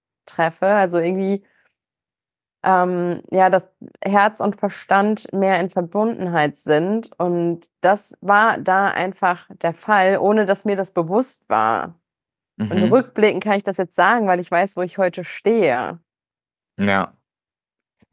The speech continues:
Speaker 2: Ich find das, ich find das geil, weil ich erlebe das ganz, ganz oft, bei mir früher auch und auch heute noch, wenn ich mit Leuten spreche,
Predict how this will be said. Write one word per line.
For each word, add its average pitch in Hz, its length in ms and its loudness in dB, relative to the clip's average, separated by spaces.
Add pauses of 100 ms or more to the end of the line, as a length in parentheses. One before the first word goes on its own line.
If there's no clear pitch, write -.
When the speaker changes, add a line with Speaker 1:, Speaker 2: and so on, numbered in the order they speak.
(120)
Speaker 2:
Ich - 80 -20
find 147 160 2
das, 151 400 0 (460)
ich - 60 -20
find 139 120 0
das 131 180 0
geil, 131 260 2
weil 117 320 4 (920)
ich 135 120 -10
erlebe 139 260 0
das 156 160 -4
ganz, 147 240 -4
ganz 131 360 -4
oft, 160 400 0 (460)
bei 120 140 0
mir 131 240 -2
früher 117 440 0
auch 135 280 2
und 113 200 -8
auch 107 200 -2
heute 120 300 0
noch, 120 200 -6
wenn 107 120 -6
ich 113 60 -12
mit 110 140 -10
Leuten 123 360 0
spreche, 131 480 -4